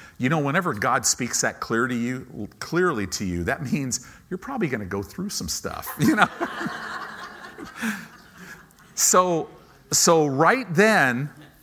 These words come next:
my email thing pops up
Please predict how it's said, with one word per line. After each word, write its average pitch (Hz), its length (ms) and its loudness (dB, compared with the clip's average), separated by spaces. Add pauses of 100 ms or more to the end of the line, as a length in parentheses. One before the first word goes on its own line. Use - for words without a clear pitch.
(500)
my 160 300 2
email 190 400 4
thing 107 300 -2
pops - 460 -2
up 95 440 -6